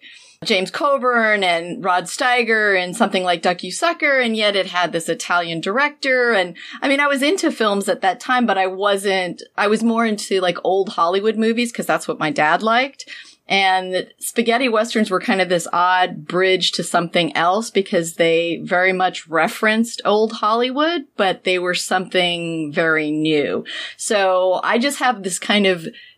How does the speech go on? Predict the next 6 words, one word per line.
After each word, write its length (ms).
general 920
memory 640
of 180
spaghetti 480
westerns 720
without 680